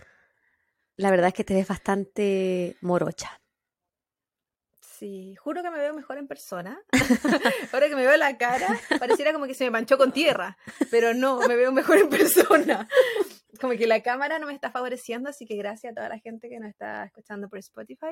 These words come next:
Speaker 2: porque no tienen que apreciar esto. <laughs>
Speaker 1: Muchas gracias por no mirarnos los rostros, porque nosotras no queremos eso. No queremos que nos vean, solo que nos escuchen.
Speaker 2: Ujú,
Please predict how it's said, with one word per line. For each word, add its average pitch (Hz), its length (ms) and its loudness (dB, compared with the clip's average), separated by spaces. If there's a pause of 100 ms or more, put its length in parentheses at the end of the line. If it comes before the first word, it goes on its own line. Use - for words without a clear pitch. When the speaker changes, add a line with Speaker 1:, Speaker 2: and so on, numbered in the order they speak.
Speaker 2:
porque 277 300 -16
no 247 120 -6
tienen 233 220 -4
que 240 80 2
apreciar 214 420 -4 (180)
esto. - 300 -2
<laughs> 247 380 2
Speaker 1:
Muchas 202 260 2
gracias 190 300 0
por 196 220 -4
no 202 160 0
mirarnos 160 440 0
los 156 200 -6
rostros, 165 420 -4
porque 165 640 -8 (260)
nosotras 202 460 -2
no 220 160 -2
queremos - 400 -4
eso. - 220 -10 (260)
No 185 120 -2
queremos - 300 -4
que 185 120 -8
nos 170 140 -14
vean, 190 320 -10 (380)
solo 370 280 -6
que 285 100 -4
nos 214 160 -4
escuchen. 185 540 -8 (840)
Speaker 2:
Ujú, 262 280 -10